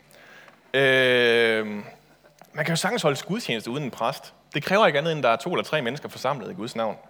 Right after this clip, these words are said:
Bibelen, den siger nej til, at der er nogle kristne, der er noget ekstra særligt, noget ekstra vigtigt, eller noget ekstra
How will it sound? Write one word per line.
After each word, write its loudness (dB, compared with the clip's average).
Bibelen, 0
den 0
siger 0
nej 0
til, -2
at -4
der 2
er 2
nogle -2
kristne, -8
der -2
er -2
noget -4
ekstra -10
særligt, -6
noget -6
ekstra -8
vigtigt, -12
eller -20
noget -12
ekstra -14